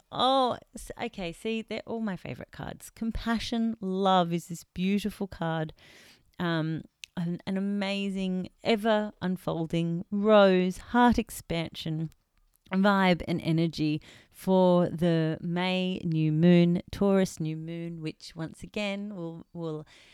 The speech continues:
um, be in our worlds around Wednesday the twelfth, um, for those in the Southern Hemisphere. And let me just double check. Whoop. And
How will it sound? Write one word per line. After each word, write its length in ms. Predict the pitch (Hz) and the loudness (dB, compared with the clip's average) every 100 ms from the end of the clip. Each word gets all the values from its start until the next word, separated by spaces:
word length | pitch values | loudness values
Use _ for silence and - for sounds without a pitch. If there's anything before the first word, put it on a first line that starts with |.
| _ _ - | _ _ -8
um, 420 | 165 156 165 175 | -6 -6 -8 -4
be 240 | 208 214 | -4 -4
in 80 | 196 | -6
our 120 | 175 | -6
worlds 320 | 170 165 160 | -6 -8 -10
around 320 | 165 156 156 160 | -12 -10 -10 -8
Wednesday 420 | 185 185 175 165 | -8 -8 -8 -10
the 120 | - | -12
twelfth, 760 | - - 185 240 359 - - - - - _ | -18 -8 -4 -4 -6 -14 -20 -20 -20 -20 _
um, 440 | 180 156 156 151 - | -2 -2 -4 -8 -10
for 140 | - 170 | -6 -2
those 420 | 160 156 151 - | 0 0 -2 -6
in 380 | 175 156 147 143 - | -8 -8 -8 -12 -14
the 360 | 151 147 143 - | -14 -12 -14 -16
Southern 480 | - 202 185 190 190 | -14 -12 -10 -10 -10
Hemisphere. 1300 | 170 214 208 - - - 220 269 339 349 349 370 - 214 | -10 -6 -6 -6 -16 -12 -8 -8 -8 -10 -12 -14 -16 -14
And 120 | 208 | -14
let 100 | 214 | -12
me 140 | 233 | -14
just 360 | 220 185 - _ _ - | -14 -20 -20 _ _ -16
double 320 | 139 139 - | -16 -16 -20
check. 800 | - - 311 508 587 _ _ _ _ _ _ _ _ _ _ _ | -20 -20 -18 -18 -20 _ _ _ _ _ _ _ _ _ _ _
Whoop. 300 | 139 190 480 _ _ _ _ _ _ _ _ _ | -12 -10 -12 _ _ _ _ _ _ _ _ _
And 560 | 196 190 190 190 196 | -4 -2 -2 -2 -4